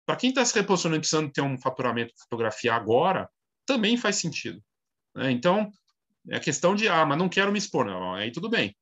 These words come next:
Aí eu não quero sair pra fotografar, mas aqui a gente normalmente não tá falando de uma coisa que coloca em risco, né? Pelo menos a princípio não.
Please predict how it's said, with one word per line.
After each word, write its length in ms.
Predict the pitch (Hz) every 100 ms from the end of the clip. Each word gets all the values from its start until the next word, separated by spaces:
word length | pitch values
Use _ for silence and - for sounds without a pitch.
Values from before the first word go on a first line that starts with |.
| _
Aí 200 | 101 107
eu 120 | 131
não 100 | 135
quero 260 | 139 143 131
sair 460 | - 127 113 143
pra 140 | 139 110
fotografar, 560 | - 127 120 107 131
mas 140 | 131 117
aqui 180 | 120 143
a 40 |
gente 260 | 160 170 170 _ _ -
normalmente 520 | 127 165 170 160 170
não 120 | 185
tá 100 | 180
falando 260 | 170 180 180
de 120 | 175
uma 300 | 190 160 147
coisa 220 | 156 156
que 80 | 165
coloca 240 | - 160 170
em 80 | 156
risco, 380 | 120 113 -
né? 180 | 107 139 - _ _ _ _ _ _ _
Pelo 140 | 117
menos 180 | 123 131
a 60 |
princípio 420 | 147 147 - 143 147
não. 220 | 92